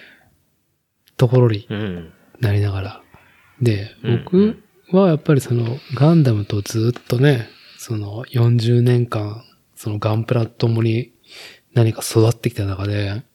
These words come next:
Speaker 2: うんうん。
Speaker 1: 富野義行という一人の天才に対して、やっぱ素直にこう、
Speaker 2: うん。
Speaker 1: 全て肯定できないところがある派なんだよね。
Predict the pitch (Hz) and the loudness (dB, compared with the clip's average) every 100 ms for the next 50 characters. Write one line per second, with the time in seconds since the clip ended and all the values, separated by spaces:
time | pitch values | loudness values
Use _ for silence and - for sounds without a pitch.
0 | _ _ 127 101 85 98 87 85 _ _ | _ _ -6 -6 -6 -10 -10 -14 _ _
1 | _ _ - - - - - 233 302 285 | _ _ -20 -20 -20 -18 -4 2 4 4
2 | 147 123 117 - 180 165 - - 120 110 | 2 0 0 2 2 0 -6 -10 -6 -4
3 | 107 107 113 120 151 _ _ _ _ _ | -4 -6 -6 -6 -8 _ _ _ _ _
4 | _ _ _ - - 156 131 113 - 131 | _ _ _ -12 -4 -2 0 -2 -2 -2
5 | 135 - 135 131 135 - 143 131 107 - | -2 -2 -2 0 -2 -4 -4 -4 -4 -8
6 | 101 104 - - - - - - - - | -6 -8 -10 -14 -10 -10 -10 -12 -10 -8
7 | 208 123 104 262 349 196 127 113 - 113 | -6 -4 0 0 2 2 2 -2 -4 -6
8 | 107 107 - 190 185 - - - 214 - | -4 -6 -6 -4 -4 -4 -8 -8 -6 -2
9 | 220 202 196 226 170 123 110 101 98 120 | 0 0 2 2 0 -2 -6 -6 -8 -2
10 | 131 110 - 113 110 101 98 131 180 | 0 0 0 2 2 0 -4 -4 -4